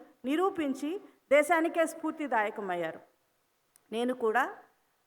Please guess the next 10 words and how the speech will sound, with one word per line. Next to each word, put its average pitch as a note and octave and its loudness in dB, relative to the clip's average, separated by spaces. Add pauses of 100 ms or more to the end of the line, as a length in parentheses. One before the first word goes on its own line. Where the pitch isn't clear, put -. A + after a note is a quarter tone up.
(180)
ఆంధ్రప్రదేశ్లోని D4+ 2
ఏడుగుండ్లపాడు C4+ 4
అనే A#3 2
కుగ్రామంలో A#3+ 0
పుట్టి A#3 -6 (460)
ఇంటర్మీడియట్ E4+ 4
వరకు D4+ -2
తెలుగులో C4+ 0
చదువుకొని C4 -2 (460)
ఈనాడు D4 4